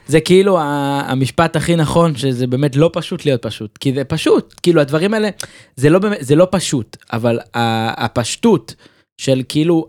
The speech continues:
עדיין יש גימיקים במסיבה, ועדיין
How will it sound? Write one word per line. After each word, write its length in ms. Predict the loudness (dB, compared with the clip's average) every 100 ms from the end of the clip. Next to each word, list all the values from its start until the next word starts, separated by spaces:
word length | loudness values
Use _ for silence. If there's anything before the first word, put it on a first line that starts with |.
| -6
עדיין 480 | -4 0 0 0 0
יש 240 | -2 -2
גימיקים 460 | 0 0 -2 -4 -2
במסיבה, 680 | -4 -6 -6 -4 -6 -6 -10
ועדיין 600 | -6 -4 0 0 0